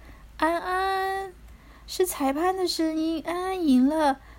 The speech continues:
他真的赢得自己的闪闪发光的金牌。好哎，安安太棒了！所有的昆虫都大声欢呼。我们就知道你一定办得到，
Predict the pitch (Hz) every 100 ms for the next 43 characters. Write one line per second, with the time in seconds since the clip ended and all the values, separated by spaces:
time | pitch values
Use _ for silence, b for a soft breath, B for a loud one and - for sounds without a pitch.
0 | - - 214 196 196 202 214 - 208 214
1 | 220 214 - 294 285 - 220 226 185 240
2 | - 208 220 262 240 - 233 254 262 269
3 | 262 247 240 254 269 269 220 196 247 B
4 | B B B B B B B - - 294
5 | 269 269 277 294 262 - 294 294 294 -
6 | - 339 - 339 349 330 262 226 208 220
7 | b b b b - - 214 220 202 208
8 | - 262 285 - 214 196 220 226 233 233
9 | 220 - 214 220 220 214 - 220 226 -
10 | B B B B B 294 226 220 233 262
11 | 277 262 - 254 269 247 233 214 196 196
12 | 202 220 277 269 294 269 247 226 277 247